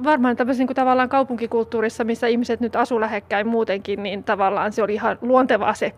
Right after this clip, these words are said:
kanssakäyminen siinä naapureiden kanssa. Eli ei, ei tavallaan varmaan ollut mikään kauhea kynnys <laughs> ikään kuin mennä, mennä siihen. Ja jos ajatellaan, että tässä on niin kuin paljon lapsia liikkeellä ja muuta, että ne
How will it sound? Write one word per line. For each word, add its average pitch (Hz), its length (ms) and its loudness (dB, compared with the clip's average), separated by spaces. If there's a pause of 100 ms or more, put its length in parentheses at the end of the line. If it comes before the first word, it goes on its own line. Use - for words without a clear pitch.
kanssakäyminen 240 760 2
siinä 269 220 0
naapureiden 247 580 0
kanssa. 240 380 0
Eli 208 340 0
ei, 208 300 -2
ei 220 320 0
tavallaan 214 400 4
varmaan 214 320 2
ollut 226 140 0
mikään 220 200 2
kauhea 233 240 4
kynnys 269 600 4
<laughs> - 0 -
ikään 269 340 2
kuin 262 120 2
mennä, 247 320 4 (320)
mennä 240 300 6
siihen. 240 320 0
Ja 220 60 2
jos 233 160 2
ajatellaan, 226 500 2
että 226 260 -2 (120)
tässä 240 240 0
on 233 160 0 (120)
niin 220 180 -6
kuin 220 220 -4 (320)
paljon 240 280 6
lapsia 233 400 4
liikkeellä 233 480 2
ja 226 100 4
muuta, 233 340 2
että 226 180 2
ne 233 180 2